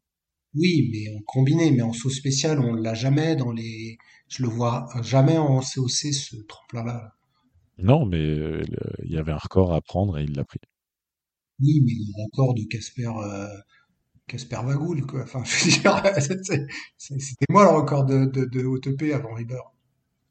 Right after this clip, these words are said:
Speaker 2: Et bon, notre ami Ribber, eh ben, il reste quatre épreuves. Il pourrait, euh, notre fil rouge depuis le début de la saison, il pourrait faire quatre impasses, parce qu'il a plus de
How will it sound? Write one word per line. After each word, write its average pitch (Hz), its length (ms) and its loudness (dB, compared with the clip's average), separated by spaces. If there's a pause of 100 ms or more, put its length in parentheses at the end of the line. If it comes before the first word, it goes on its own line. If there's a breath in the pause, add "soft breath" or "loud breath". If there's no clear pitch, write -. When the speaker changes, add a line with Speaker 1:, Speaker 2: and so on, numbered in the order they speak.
(580)
Speaker 2:
Et 95 100 8
bon, 95 200 8 (300)
notre 95 260 -2
ami 104 180 2
Ribber, 101 600 4 (220)
eh 87 60 -6
ben, 87 240 2
il 90 100 -2
reste 90 180 -4
quatre - 220 4
épreuves. 113 500 2 (120)
Il 90 160 -2
pourrait, 95 460 6
euh, 87 100 -4 (480)
notre 107 400 6
fil 107 200 4
rouge 104 220 4
depuis 95 260 -2
le 92 40 -4
début 95 200 2
de 95 60 0
la 95 80 4
saison, 95 300 -2
il 101 100 -2
pourrait 98 240 0
faire 98 200 0
quatre - 260 0
impasses, 107 400 -2 (560)
parce 101 180 -8
qu'il 92 200 4
a 85 60 8
plus 113 300 4
de 104 320 2